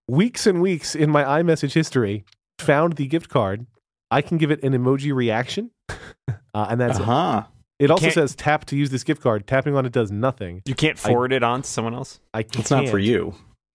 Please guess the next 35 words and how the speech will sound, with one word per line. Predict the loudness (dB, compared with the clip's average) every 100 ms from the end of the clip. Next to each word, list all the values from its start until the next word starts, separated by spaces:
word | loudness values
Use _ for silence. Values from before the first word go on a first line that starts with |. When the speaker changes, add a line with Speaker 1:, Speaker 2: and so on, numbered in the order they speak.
| _ -2
Speaker 1:
And | -2 -2
I'm, | -4 -4
I'm | -6 -4
tapping | -4 -2 0
on | 0
holding | 0 0
on | -2
one | -2
of |
my | -2
other | -4 -4
messages | -4 -6 -10 -8
like | -8
you | -6
would | -6
do | -6
if | -6
you | -8
wanted | -10
to | -8
be | -10
able | -8
to, | -8
like, | -10 -12 _ _ _ _ -8
delete | -6 -6
stuff, | -6 -6
but | -6 -8
you |
can | -6 -6
forward | -2 0 0
messages | -2 -4 -6 -6
you | -6
have | -6 -6 -10 _ _ _ _ _ _ -14
received, | -12 -12 -18 -20 _ _ _ _ _
apparently, | -14 -10 -10 -12 -14 -16